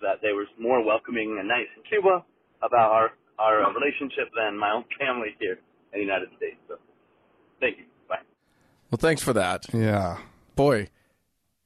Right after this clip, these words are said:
Speaker 2: if there's ever a red flag in the world, the phrase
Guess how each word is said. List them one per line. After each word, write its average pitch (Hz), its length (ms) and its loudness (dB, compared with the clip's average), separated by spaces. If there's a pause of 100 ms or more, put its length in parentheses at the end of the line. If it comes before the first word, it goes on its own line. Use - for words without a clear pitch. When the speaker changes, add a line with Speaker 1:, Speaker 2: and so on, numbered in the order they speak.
(300)
Speaker 2:
if 135 120 2
there's 151 320 4
ever 175 360 6
a 151 120 4
red 135 360 4
flag 117 480 2
in 120 240 0
the 113 80 4
world, 117 580 2 (500)
the 123 160 0
phrase 151 480 4